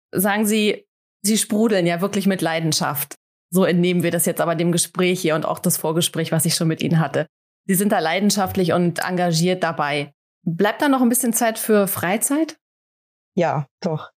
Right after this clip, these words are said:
Speaker 2: Ich sag mal so, meine Familie sagt zwar schon immer, wenn man unterwegs ist und ich wieder Ideen zu Konzepten hab, „Jetzt lass mal die Arbeit“, aber sie verstehen's natürlich und sagen dann aber auch, wenn sie das und das sehen, „Mensch, das könntest du doch auch mal integrieren.“ Also die sind da mittlerweile auch schon so mit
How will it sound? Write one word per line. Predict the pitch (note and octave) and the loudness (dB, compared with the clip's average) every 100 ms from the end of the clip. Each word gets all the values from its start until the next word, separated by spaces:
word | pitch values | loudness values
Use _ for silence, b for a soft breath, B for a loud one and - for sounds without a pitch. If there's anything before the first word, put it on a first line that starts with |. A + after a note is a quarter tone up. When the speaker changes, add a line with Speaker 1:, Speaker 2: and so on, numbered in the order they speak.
| _ | _
Speaker 2:
Ich | G3 G3 | -2 0
sag | G#3 | 0
mal | G3+ F#3+ | 0 0
so, | A3 | 0
meine | G#3 F#3 F#3+ | 0 0 0
Familie | G#3 G3 A#3 A#3 | 2 2 4 2
sagt | G#3+ F3+ | 0 -4
zwar | F#3 | -4
schon | - F#3+ G3+ | -2 -2 0
immer, | G#3+ F#3+ | 0 0
wenn | F#3+ | 0
man | F#3 | 0
unterwegs | E3+ F#3 E3 G#3 A3 | 0 0 0 0 -2
ist | A3+ F#3+ | -2 0
und | F#3+ | 0
ich | F#3+ | 0
wieder | G3+ F#3+ | 0 0
Ideen | - E3+ F#3 G#3 A3+ | 0 0 0 0 0
zu | A3+ | -2
Konzepten | - F#3 - G#3+ - G#3+ | -2 -2 -2 -4 -2 0
hab, | G#3 - _ _ _ | 0 -2 _ _ _
„Jetzt | D3+ - | -4 -2
lass | E3 A3+ | -2 0
mal | F#3 | 2
die | F3 | 2
Arbeit“, | B2 F3 A3 G#3+ | 0 0 0 0
aber | F3+ F#3+ | 0 0
sie | F#3+ | 2
verstehen's | G3+ - - G3 C4 G4+ D#4 | 2 -2 0 2 4 4 0
natürlich | D#4+ D4+ D#4+ F4 G4+ - - _ | 0 0 2 4 2 -2 -16 _
und | - G#3+ | -2 0
sagen | A#3 G3 A#3+ | 0 0 0
dann | A#3 A3 | 0 0
aber | G#3 - | 0 -2
auch, | G3+ A3 | -2 0
wenn | G#3 | 0
sie | G3 | 0
das | G3+ A#3 | 0 -2
und | G#3+ | -2
das | G3+ | -4
sehen, | G#3 G3 | -2 0
„Mensch, | C4 F#3+ - | 2 2 0
das | G3 - | -4 -6
könntest | - G3 G#3 G#3+ | -4 -2 -2 -2
du | |
doch | A#3 | 0
auch | A#3 A3 | 0 2
mal | F#3+ | 2
integrieren.“ | E3 D#3+ F3 - F#3 F#3+ | 2 0 -4 -2 0 2
Also | F#3+ | 2
die | G3+ | 2
sind | G#3 B3+ | 2 0
da | A#3 | 0
mittlerweile | A3+ A#3+ G#3+ G3+ G3 - | 0 2 2 2 0 0
auch | F3+ G#3 | 0 0
schon | - G#3+ | 0 0
so | - A3 A#3+ | 2 2 2
mit | A#3 A3+ | 0 -2